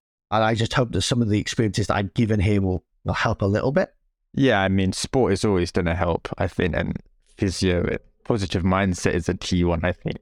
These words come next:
Speaker 1: Well, that, that's the thing I think is worth mentioning is, you know, your disability is part of you, but you aren't your disability. You can do anything that you want and that anything is possible. I mean, I was, I was told I would never walk again. Don't ever give up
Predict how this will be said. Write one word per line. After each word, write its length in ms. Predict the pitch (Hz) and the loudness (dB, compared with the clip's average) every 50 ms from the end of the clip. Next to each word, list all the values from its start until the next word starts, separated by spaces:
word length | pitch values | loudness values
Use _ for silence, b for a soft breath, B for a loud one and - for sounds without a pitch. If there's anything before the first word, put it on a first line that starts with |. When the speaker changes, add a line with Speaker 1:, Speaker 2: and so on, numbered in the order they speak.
| _ _ - | _ _ -2
Speaker 1:
Well, 140 | 131 127 139 | 0 2 2
that, 140 | 151 - - | 2 2 0
that's 180 | 143 147 - | 0 0 0
the 120 | - - 139 | 0 0 2
thing 100 | 120 117 | 2 2
I 80 | - | 0
think 280 | - - 113 107 90 - | 0 0 -2 -2 -2 -4
is 180 | - 104 - - | -4 -4 -2 -2
worth 240 | 110 107 101 - - | 0 -2 -2 0 0
mentioning 360 | 104 104 95 - 104 98 98 | -2 0 0 2 2 2 2
is, 280 | 95 95 92 - - - _ - | 2 2 0 -2 -6 -10 _ -4
you 140 | 117 110 95 | -2 -2 0
know, 200 | 85 57 - - _ _ _ - | -2 -4 -6 -10 _ _ _ 0
your 140 | 151 147 | 0 0
disability 560 | 135 - 185 156 208 156 180 165 160 127 - 135 | 0 0 -2 -2 0 0 0 0 0 2 0 0
is 100 | 107 - | 0 -2
part 400 | - - - 131 135 131 - 156 | -4 -2 0 0 0 2 0 0
of 120 | 135 - | 0 0
you, 160 | 151 160 170 | 0 0 0
but 300 | 143 135 127 127 120 - | 0 -2 -2 -4 -2 -2
you 220 | 135 139 127 123 - - | -2 -2 -2 -2 -2 0
aren't 340 | 127 117 123 123 120 - - | 0 2 4 2 2 2 0
your 80 | 120 98 | 0 0
disability. 800 | 104 98 - - 90 101 98 92 90 - - - - - - _ _ _ _ _ _ _ _ _ _ _ _ _ _ _ | 0 0 0 0 2 2 2 2 0 -2 -2 -4 -4 -4 -6 _ _ _ _ _ _ _ _ _ _ _ _ _ _ _
You 180 | - 117 135 147 | 0 0 0 2
can 220 | - - 165 143 | 2 2 2 2
do 360 | 127 131 127 127 123 117 117 - - | 2 2 4 4 2 2 0 0 0
anything 600 | 123 123 127 127 110 - - 127 117 113 117 107 | 0 2 2 2 0 2 0 2 2 2 2 2
that 120 | 101 104 - | 2 0 0
you 140 | 110 104 | 0 0
want 340 | 101 95 101 107 120 123 120 | 2 2 2 2 2 0 0
and 120 | - 104 104 | 0 0 0
that 100 | 101 - | 0 0
anything 420 | - 113 110 110 95 - 113 101 101 | 0 0 0 0 0 0 0 0 0
is 100 | 98 - | -2 -2
possible. 640 | - - 107 101 - - 87 - 113 117 120 120 - _ - | 0 0 0 2 0 0 0 0 2 2 0 0 -4 _ -6
I 40 | 107 | -2
mean, 120 | 110 110 | 0 0
I 40 | 113 | 2
was, 160 | 123 120 120 120 - | 2 0 -2 -2 -2
I 120 | - 120 139 | 0 0 0
was 120 | 143 - | 0 0
told 160 | - 139 131 | 0 0 0
I 40 | 123 | 0
would 140 | 110 110 113 | 0 0 0
never 180 | 107 104 104 | -2 0 0
walk 340 | 92 95 101 101 104 - - | 0 0 2 2 2 2 0
again. 320 | 107 - 98 82 78 87 - _ _ _ _ _ _ _ _ _ _ _ _ _ _ _ _ _ _ _ _ _ _ _ _ _ _ _ - | 0 0 0 0 0 -2 -6 _ _ _ _ _ _ _ _ _ _ _ _ _ _ _ _ _ _ _ _ _ _ _ _ _ _ _ -4
Don't 200 | 143 135 139 143 | -2 -2 0 2
ever 180 | 151 156 131 131 | 0 2 2 0
give 200 | 117 - 117 104 | 2 2 2 4
up 360 | 113 95 60 - - _ - | 4 2 0 -2 -4 _ -20